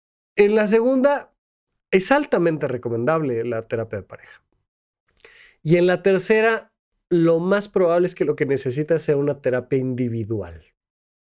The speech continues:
Porque llegan y te cuentan, ¿no? "Es que, Rafa, fíjate que me hizo esto,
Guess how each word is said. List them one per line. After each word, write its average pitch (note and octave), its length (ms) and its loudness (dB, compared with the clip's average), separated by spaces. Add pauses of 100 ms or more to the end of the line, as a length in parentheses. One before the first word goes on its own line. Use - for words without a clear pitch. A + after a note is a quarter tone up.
(480)
Porque E3+ 380 -2
llegan G3+ 400 2
y F#3 60 0
te D#3 140 -2
cuentan, E3+ 480 0
¿no? E3 220 0
"Es F#3 160 -4
que, G#3 240 -2
Rafa, F#3+ 380 -2
fíjate G3 420 -4
que - 340 -4
me E3+ 260 0
hizo E3+ 360 0
esto, D#3+ 580 0